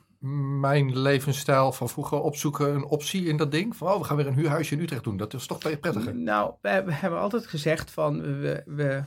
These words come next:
Speaker 2: we hebben gekozen om dit avontuur aan te gaan.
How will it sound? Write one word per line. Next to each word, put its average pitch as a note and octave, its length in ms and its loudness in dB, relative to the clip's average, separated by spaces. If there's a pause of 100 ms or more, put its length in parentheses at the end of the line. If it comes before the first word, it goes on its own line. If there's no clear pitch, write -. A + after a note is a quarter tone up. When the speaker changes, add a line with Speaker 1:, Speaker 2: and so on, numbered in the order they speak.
Speaker 2:
we - 60 -12
hebben C#3+ 180 -4
gekozen D3 760 0 (720)
om D#3 180 -2
dit C#3+ 160 4
avontuur B2 480 0
aan F#3+ 120 2
te F#3+ 100 -6
gaan. B3 420 0